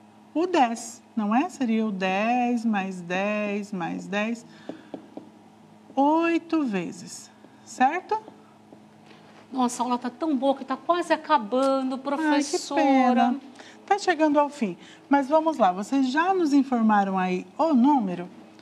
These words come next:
Speaker 1: Vamos colocá-lo aqui, oitocentos e oitenta e três. Você já tem esse número aí, Pro?
Speaker 2: Opa, tá na mão aqui, ó.
Speaker 1: Maravilha.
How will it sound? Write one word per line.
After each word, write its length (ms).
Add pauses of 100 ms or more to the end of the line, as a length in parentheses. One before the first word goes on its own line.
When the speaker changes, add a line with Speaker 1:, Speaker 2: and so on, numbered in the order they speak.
(240)
Speaker 1:
Vamos 320
colocá-lo 500
aqui, 320
oitocentos 760
e 100
oitenta 480
e 80
três. 500 (560)
Você 180
já 120
tem 160
esse 180
número 300
aí, 220
Pro? 260
Speaker 2:
Opa, 420
tá 180
na 140
mão 240
aqui, 220
ó. 60
Speaker 1:
Maravilha. 800